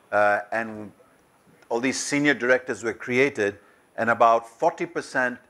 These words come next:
were lateral entry, except there was nothing done to support them when they had come in. So within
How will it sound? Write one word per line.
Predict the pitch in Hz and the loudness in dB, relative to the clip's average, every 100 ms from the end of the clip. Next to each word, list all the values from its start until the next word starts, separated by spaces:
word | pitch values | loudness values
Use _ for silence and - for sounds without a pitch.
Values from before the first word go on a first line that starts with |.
| _ | _
were | 110 113 | -2 0
lateral | 107 113 120 - 123 113 | 0 2 0 0 -2 0
entry, | 120 - 87 78 _ _ _ _ _ _ - | -2 -6 -14 -16 _ _ _ _ _ _ -8
except | 165 - 202 160 - _ _ _ _ _ 120 | -6 4 4 4 0 _ _ _ _ _ -6
there | 143 | -4
was | 135 | -4
nothing | 123 135 202 226 202 | -6 0 0 0 -6
done | 135 147 117 104 _ _ _ | 0 0 0 -4 _ _ _
to | - | -12
support | - 160 - 165 165 | -4 -4 2 2 2
them | 147 127 | -2 -4
when | 131 | -4
they | 120 | -4
had | 113 113 | -4 -4
come | - 113 | -2 0
in. | 139 104 92 _ _ | 2 0 -4 _ _
So | _ 139 | _ -4
within | 131 156 175 175 | 0 2 0 -2